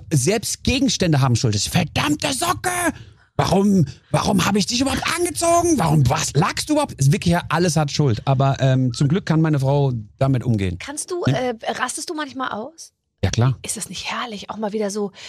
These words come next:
Speaker 2: äh, diese ganze Zivilisiertheit und Kultiviertheit hinter sich zu lassen
Speaker 1: Ja.
Speaker 2: und, und ganz schnell hochzukochen? Man darf das ja nicht so, weil man uns ja kennt. Äh,
Speaker 1: Ja.
Speaker 2: du kannst jetzt auch nicht überall rumrennen und jeden anschreien, aber manchmal finde ich im Straßenverkehr, wenn man
Speaker 1: Ja.
Speaker 2: zu Unrecht,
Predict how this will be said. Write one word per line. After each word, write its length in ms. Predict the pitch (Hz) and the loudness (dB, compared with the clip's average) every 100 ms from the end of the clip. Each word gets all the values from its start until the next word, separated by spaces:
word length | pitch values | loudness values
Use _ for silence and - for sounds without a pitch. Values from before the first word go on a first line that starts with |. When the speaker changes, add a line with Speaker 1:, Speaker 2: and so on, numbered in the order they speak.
| - | -10
Speaker 2:
äh, 100 | 202 | -8
diese 240 | 190 202 208 | -8 -4 -4
ganze 360 | 202 214 220 | -4 -6 -8
Zivilisiertheit 840 | - 220 196 196 185 220 269 247 240 | -8 -8 -6 -8 -4 -4 -4 -6 -8
und 120 | 214 | -6
Kultiviertheit 640 | - 220 208 269 277 233 240 | -4 -4 -4 -4 -4 -6 -4
hinter 240 | 262 254 | -6 -6
sich 160 | 226 - | -8 -10
zu 80 | |
lassen 260 | 208 208 214 - - - | -10 -10 -14 -18 -20 -2
Speaker 1:
Ja. 80 | 110 | 2
Speaker 2:
und, 180 | 226 226 | 2 -2
und 260 | 220 214 - | -8 -8 -4
ganz 220 | 254 277 | -4 -4
schnell 100 | 277 | -6
hochzukochen? 520 | 262 - - 220 208 | -8 -12 -6 -6 -4
Man 160 | 202 196 | -4 -2
darf 200 | 220 262 | -2 -4
das 160 | 269 | -8
ja 80 | 262 | -6
nicht 180 | 233 - | -6 -6
so, 140 | 254 | -2
weil 140 | 208 202 | 0 0
man 160 | 214 | -4
uns 180 | 202 240 | -8 -10
ja 120 | 208 | -8
kennt. 500 | 185 - 269 214 269 _ - - - | -10 -10 -10 -10 -18 _ -20 -20 -2
Äh, 120 | 160 | 2
Speaker 1:
Ja. 80 | 113 | 2
Speaker 2:
du 80 | 113 | 0
kannst 200 | 240 214 | -8 -10
jetzt 100 | - | -10
auch 80 | |
nicht 100 | 214 | -6
überall 220 | 220 214 202 | -4 -4 -4
rumrennen 360 | 240 247 220 | -10 -6 -6
und 100 | 202 | -6
jeden 160 | 208 196 | -10 -8
anschreien, 360 | 208 240 202 190 | -8 -8 -10 -10
aber 160 | 185 | -10
manchmal 280 | 196 240 247 | -8 -6 -8
finde 180 | 254 226 | -6 -8
ich 20 | |
im 80 | 196 | -8
Straßenverkehr, 800 | - 190 240 254 240 - 254 233 - - - | -8 -8 -8 -8 -10 -4 -2 -2 -6 -18 -10
wenn 140 | 240 262 | -2 0
man 140 | 285 | 0
Speaker 1:
Ja. 40 | |
Speaker 2:
zu 160 | - 294 | -2 -10
Unrecht, 720 | - 330 339 196 147 - - | -6 -4 -2 -2 -4 -6 -20